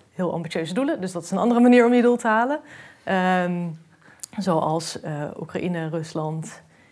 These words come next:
India. Al heeft die ook wel, zijn die ook wel echt dingen aan het doen. Dus die zijn echt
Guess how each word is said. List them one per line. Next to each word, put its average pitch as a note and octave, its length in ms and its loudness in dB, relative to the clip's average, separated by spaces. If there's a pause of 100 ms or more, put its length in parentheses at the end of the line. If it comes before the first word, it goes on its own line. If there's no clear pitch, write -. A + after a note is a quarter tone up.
(140)
India. G#3+ 840 2 (220)
Al E3 300 -2
heeft F3+ 220 -6
die F#3 140 -6
ook G#3 180 0
wel, D#3 460 -4 (220)
zijn F#3 180 -6
die F3+ 100 -4
ook F#3 80 -2
wel G3 100 0
echt - 200 -6
dingen A3 200 0
aan A#3 100 2
het A3+ 80 0
doen. B3+ 200 -2
Dus F#3+ 120 -4
die D#3 100 -10
zijn D#3 140 -12
echt - 180 -16